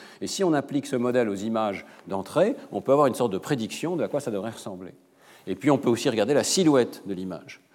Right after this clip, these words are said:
Alors, on s'aperçoit que la silhouette est un relativement meilleur prédicteur de ce qui se passe dans V un que, euh, le modèle de V un. Pourquoi ? Eh bien, parce qu'on est en I R M, on a des voxels relativement gros, donc on n'est pas sensible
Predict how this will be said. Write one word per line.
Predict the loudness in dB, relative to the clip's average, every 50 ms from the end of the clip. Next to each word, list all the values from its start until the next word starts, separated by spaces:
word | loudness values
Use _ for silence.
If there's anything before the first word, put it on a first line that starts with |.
| -20 -20 -12 -4
Alors, | 2 4 4 4 4
on | 2
s'aperçoit | 0 2 2 0 0 2 2 0 2
que | 4 4
la | 4 4
silhouette | 2 2 0 2 4 6 6 6 6 4 0
est | -2 0
un | 0 0 0 -2
relativement | -4 0 2 2 2 2 2 0 -2 0 2 2 4
meilleur | 4 4 4 4 4 2 2
prédicteur | 2 0 -2 -2 -4 -4 -2 0 0 2 0 -2 -4 -8
de | -12 -10
ce | -10
qui | -10 -12
se | -6
passe | -4 -4 -2 -2
dans | -2 -2
V | -2 0 -2 -2
un | -2 -4 -8 -14 -20 -20 -20 _
que, | 0 4 4 4 4 2 -2 -10 -12 -10
euh, | -6 -6 -4 -4 -4 -4
le | -4 -2 0 0 0 -2
modèle | -2 -4 -2 0 0 0 0
de | 0
V | -2 -2 -2 -4
un. | -4 -6
Pourquoi ? | -8 -8 -10 -10 -8 -4 -2 0 0 0
Eh |
bien, | 0 -2 -2
parce | -2 -4 -4
qu'on | -2 -4 -2 -2
est | -2 -2 -4 -4
en | -4 -4 -4
I | -2 -2 -2
R | 0 0
M, | 0 0 0 -2 -6 -8 -14 -20 -16 -10
on | -8 -6
a | -4
des | -4 -2
voxels | -4 -4 -4 -4 -4 -2 -2
relativement | -2 -2 -4 -4 -6 -6 -6 -8 -8
gros, | -8 -6 -4 -2 -2 -2 -4 -8 -16 -20 -20 -10 -4
donc | -4 -2 -2 -2
on | -4
n'est | -4 -4 0
pas | 0 0 0 0 -4
sensible | -8 -4 -4 -4 -4 -4 -4 -2 -2 0 -2 -2 -4